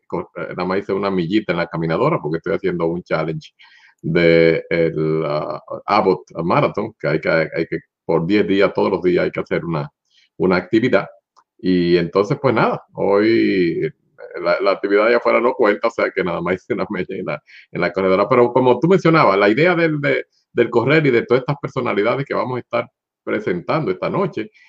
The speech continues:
es que ellos descubrieron allá tiempo antes lo que nosotros, bueno, particularmente yo, descubrí contigo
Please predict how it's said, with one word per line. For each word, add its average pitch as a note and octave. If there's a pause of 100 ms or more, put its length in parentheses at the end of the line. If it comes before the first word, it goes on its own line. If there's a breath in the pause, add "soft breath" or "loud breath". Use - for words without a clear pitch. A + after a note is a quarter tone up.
(160 soft breath)
es A#2+
que G2+
ellos B2+
descubrieron G#2+
allá F#3
tiempo A#2+
antes F#3
lo F2
que E2
nosotros, E2
bueno, D#2+
particularmente D#2+
yo, D#2+
descubrí D#2+
contigo E2